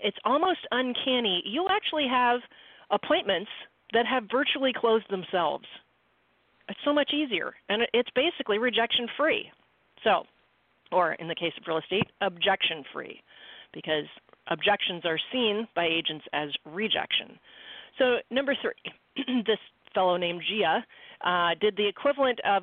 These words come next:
quote, "earn while you learn" by creating these experiences on purpose. Experiences where he was likely to be rejected, asking for a hundred dollars from a stranger or a burger refill, or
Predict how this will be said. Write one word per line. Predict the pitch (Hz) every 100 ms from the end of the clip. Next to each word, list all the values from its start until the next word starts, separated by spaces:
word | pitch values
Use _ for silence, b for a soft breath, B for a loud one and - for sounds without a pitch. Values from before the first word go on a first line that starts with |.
| 196
quote, | - 220 214 -
"earn | 240 277 285
while | 247 233
you | 214 190
learn" | 208 185 151 170 - -
by | 190 190
creating | - 226 226 262 339 349
these | 277 247
experiences | 247 - - 208 208 196 196 185
on | 185 165 -
purpose. | - 311 277 - - - - B B B -
Experiences | 202 - 285 339 359 - 277 254 -
where | 220 214
he | 240
was | 214 202
likely | 175 208 226 277
to | 254
be | 175 - 254 220
rejected, | 214 247 302 311 180 - - B B -
asking | 226 - 247
for | 240 240
a |
hundred | 214 233 233
dollars | 226 233 233 -
from | 226
a |
stranger | 220 - 220 220 185 160
or | 175 202
a |
burger | 190 226 226 202
refill, | 175 165 175 151 -
or | 180